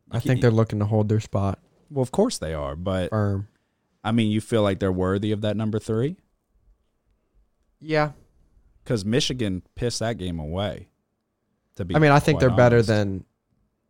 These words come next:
Speaker 1: Oregon.
Speaker 2: Uh,
Speaker 1: And
Speaker 2: yeah, I don't think Oregon's very good. Yeah, I
Speaker 1: I
Speaker 2: would.
Speaker 1: was kinda surprised to see Oregon at four.
Speaker 2: I, I would say I was as well. Um,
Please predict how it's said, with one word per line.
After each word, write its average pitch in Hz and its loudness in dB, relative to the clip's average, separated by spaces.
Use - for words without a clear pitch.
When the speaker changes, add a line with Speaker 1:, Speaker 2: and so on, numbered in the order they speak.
Speaker 1:
Oregon. 113 0
Speaker 2:
Uh, 120 0
Speaker 1:
And 120 0
Speaker 2:
yeah, 202 0
I 151 2
don't 180 0
think 135 -2
Oregon's 101 -2
very 85 -6
good. 87 -12
Yeah, 95 -8
I 101 -8
Speaker 1:
I - -4
Speaker 2:
would. 135 4
Speaker 1:
was 165 6
kinda 160 2
surprised 117 0
to - -12
see 104 -2
Oregon 98 -6
at - -10
four. 95 -8
Speaker 2:
I, 131 0
I 117 -2
would 117 -4
say 98 -4
I 90 -4
was 87 -6
as 90 -10
well. 85 -6
Um, 92 -2